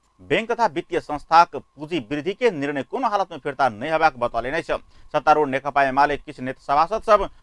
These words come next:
चुकता पूंजी के निर्णय उल्टाबऽ के लॉबिंग कर रहल समय राष्ट्र बैंक के गवर्नर डॉक्टर नेपाल बैंक वित्तीय तथा,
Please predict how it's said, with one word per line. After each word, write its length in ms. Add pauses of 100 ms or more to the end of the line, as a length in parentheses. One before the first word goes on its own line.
(100)
चुकता 260
पूंजी 300
के 160
निर्णय 280
उल्टाबऽ 440
के 140
लॉबिंग 320
कर 180
रहल 120
समय 240
राष्ट्र 260
बैंक 180
के 80
गवर्नर 360
डॉक्टर 280
नेपाल 420 (260)
बैंक 340
वित्तीय 480
तथा, 440